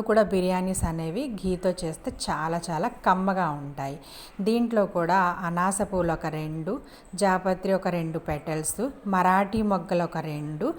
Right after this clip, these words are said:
ఆ తర్వాత షాజీరా అనేది ఒక టీ స్పూను, సోంఫ్ అనేది ఒక టీ స్పూను, ఆ తర్వాత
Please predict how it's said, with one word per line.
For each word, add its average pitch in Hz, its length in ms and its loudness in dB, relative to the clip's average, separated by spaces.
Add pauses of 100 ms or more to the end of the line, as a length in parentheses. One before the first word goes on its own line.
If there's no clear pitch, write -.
(420)
ఆ - 20 6 (160)
తర్వాత 170 520 0 (100)
షాజీరా 190 720 2
అనేది 170 320 -2
ఒక 165 160 -4 (100)
టీ 156 100 -4 (140)
స్పూను, 160 420 -2 (460)
సోంఫ్ 240 480 4
అనేది 190 340 2
ఒక - 100 -2 (140)
టీ 156 100 -2 (120)
స్పూను, 165 380 -4 (300)
ఆ 190 40 2 (160)
తర్వాత 170 520 0